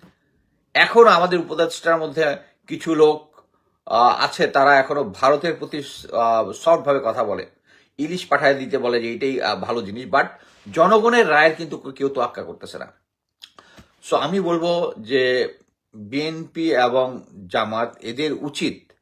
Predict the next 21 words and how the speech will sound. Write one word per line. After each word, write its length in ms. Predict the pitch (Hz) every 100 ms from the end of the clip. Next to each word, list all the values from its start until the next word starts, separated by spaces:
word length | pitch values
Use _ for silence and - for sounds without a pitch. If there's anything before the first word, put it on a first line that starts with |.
| _ _
এরা 180 | 139 180
দুজনেই 380 | 165 185 233 220
পলিটিক্স 300 | 185 180 165
করতেছে। 260 | 143 120 127
যেমন 240 | 175 180
জা-, 260 | 147 104 131
জামাত 300 | 180 196 185
বলতেছে 360 | 170 165 165
যে, 140 | 147 147
আহ, 60 | - - _ _ _
আওয়ামী 360 | 110 117 156 180
লীগকে 220 | 180 170
ক্ষমা 240 | - 185
করে 140 | 160 127
দিচ্ছে, 340 | 113 - 82
এটা 380 | 139 208 214 269 - _ _
আমি 180 | - 170
বলবো 200 | 180 180
একটা 380 | 165 170 180 156
রাজনৈতিক 720 | 117 135 131 151 - 151 - _ _
কৌশল, 420 | 156 139 -